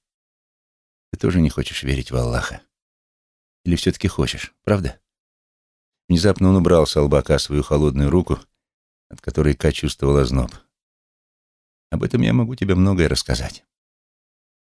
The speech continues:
Я слышу внутри себя голос, который твердит мне:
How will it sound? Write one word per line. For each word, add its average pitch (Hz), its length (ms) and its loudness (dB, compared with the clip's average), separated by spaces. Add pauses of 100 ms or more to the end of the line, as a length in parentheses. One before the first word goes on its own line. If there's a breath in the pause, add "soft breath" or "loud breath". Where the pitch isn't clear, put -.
(260)
Я 98 120 -2
слышу 98 300 -2
внутри 87 300 2
себя 82 240 0
голос, 87 320 0
который 76 300 -2
твердит 73 420 -2
мне: 71 240 0